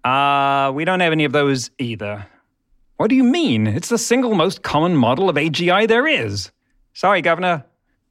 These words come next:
All right, well, I'm not licked yet. How about virtualized embodiment? Universal algorithmic agent? Kolmogorov quantum synapse simulation?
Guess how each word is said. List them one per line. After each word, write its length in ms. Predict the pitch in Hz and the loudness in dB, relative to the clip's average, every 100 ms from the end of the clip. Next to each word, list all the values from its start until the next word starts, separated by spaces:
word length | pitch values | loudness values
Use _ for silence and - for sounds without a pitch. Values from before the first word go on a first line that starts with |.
| _ - | _ -6
All 180 | 110 107 | -2 -2
right, 340 | 107 139 240 - | 0 -2 -4 -4
well, 280 | 120 127 143 | -2 0 0
I'm 240 | 131 127 | 2 2
not 240 | 131 135 _ - | 2 0 _ -6
licked 360 | 139 - - | -6 -6 -10
yet. 360 | 180 131 254 - _ _ _ _ | -4 -2 -2 -8 _ _ _ _
How 140 | - | -6
about 400 | 123 131 127 - - - - | -2 0 -2 -4 -20 -18 -10
virtualized 680 | 117 156 - 196 196 180 175 | 0 0 0 0 2 2 0
embodiment? 640 | 185 165 254 170 117 110 - _ _ _ - | 0 2 2 2 0 -4 -14 _ _ _ -4
Universal 560 | 139 185 180 214 - 202 | 0 2 2 0 0 -2
algorithmic 840 | 180 214 202 208 214 220 226 226 | 2 0 0 2 2 2 -4 -2
agent? 540 | 220 233 277 262 - - _ _ _ _ - | -2 0 0 -2 -4 -16 _ _ _ _ -4
Kolmogorov 840 | - 214 202 226 220 202 202 170 | 0 2 4 4 4 2 2 0
quantum 540 | - - 196 214 196 202 | -8 -2 0 2 0 0
synapse 640 | - - 185 220 233 - | -2 -2 0 0 0 -4
simulation? 1000 | - 240 240 233 254 226 277 294 202 | -2 2 4 4 2 0 0 0 -2